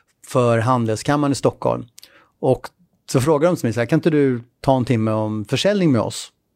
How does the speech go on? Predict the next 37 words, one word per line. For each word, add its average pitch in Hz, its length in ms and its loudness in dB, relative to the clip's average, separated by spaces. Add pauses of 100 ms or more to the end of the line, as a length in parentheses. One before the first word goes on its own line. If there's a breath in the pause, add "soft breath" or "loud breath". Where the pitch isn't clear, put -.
(800)
Så 127 60 0
här, 107 180 0 (180)
och 120 100 -2
du, 113 60 0
"Ja, 117 240 0
absolut." 113 520 -6
Hon 127 160 0
som 127 160 -2
höll 147 180 0
i 120 80 0
det 113 100 2
var 113 460 -2
väldigt, 117 460 -2
väldigt 107 220 -4
vass. 113 360 -8
Hon 110 60 -4
är - 20 -2
en 107 40 -4
duktig 110 280 -2
tjej. 120 240 -4 (1080 loud breath)
Och 123 520 0
så 135 60 -10
sa 139 100 0
hon, 127 80 0
"Ja, 196 300 0
men 196 180 -2
så 180 100 -2
här, 165 60 -2
kan 185 180 -2
du - 80 -8
ta 170 140 0
hur 147 60 0
man 139 180 0
säljer 131 260 0
in 110 100 -4
sig 117 120 -8
själv?" 120 360 -6